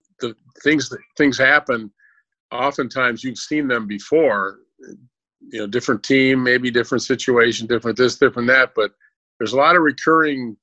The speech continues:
patterns that go on in sports, and, and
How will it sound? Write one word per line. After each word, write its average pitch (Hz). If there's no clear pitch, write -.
patterns 123
that 98
go 98
on 98
in 92
sports, 101
and, 92
and 101